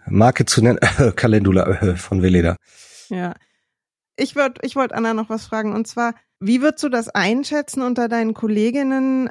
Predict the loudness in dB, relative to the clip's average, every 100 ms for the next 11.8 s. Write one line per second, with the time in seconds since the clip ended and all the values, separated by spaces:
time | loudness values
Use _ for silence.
0 | 0 0 2 -2 0 0 0 -2 -4 0
1 | 0 0 -2 -2 -4 -4 -2 -2 -2 -6
2 | -4 -4 -2 -2 0 -2 -2 -2 2 2
3 | 2 2 4 6 6 6 4 2 2 2
4 | 2 0 -2 -2 0 2 0 0 2 2
5 | 2 0 2 2 2 2 0 0 2 4
6 | 4 4 2 0 0 0 -2 -2 -2 0
7 | 0 0 0 -2 -4 -2 -2 -2 0 0
8 | 0 0 0 -2 -2 -2 -2 0 2 4
9 | 4 4 2 2 0 0 0 -2 -4 -4
10 | -8 -4 -6 -4 -4 -4 -2 -2 -2 -4
11 | -2 -2 -2 -4 -8 -6 -8 -8